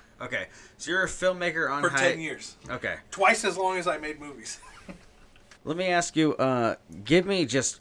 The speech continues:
Speaker 1: off the top of your head, you know, no thoughts,
Speaker 2: That's
Speaker 1: no,
Speaker 2: easy.
Speaker 1: no
Speaker 2: <laughs> I don't have any of those anyway.
Speaker 1: no judgments. Give me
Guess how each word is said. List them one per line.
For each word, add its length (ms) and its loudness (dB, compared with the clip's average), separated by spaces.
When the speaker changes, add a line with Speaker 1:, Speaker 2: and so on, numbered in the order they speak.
Speaker 1:
off 200 0
the 60 -12
top 260 0
of 60 -8
your 120 -2
head, 340 -4
you 120 -8
know, 140 -4
no 320 -4
thoughts, 840 -4
Speaker 2:
That's 180 -12
Speaker 1:
no, 380 -4
Speaker 2:
easy. 120 -10
Speaker 1:
no 440 0
Speaker 2:
<laughs> 40 -2
I 60 2
don't 120 6
have 160 6
any 120 -2
of 60 -4
those 180 2
anyway. 280 -8
Speaker 1:
no 300 -2
judgments. 840 -2
Give 220 0
me 500 -6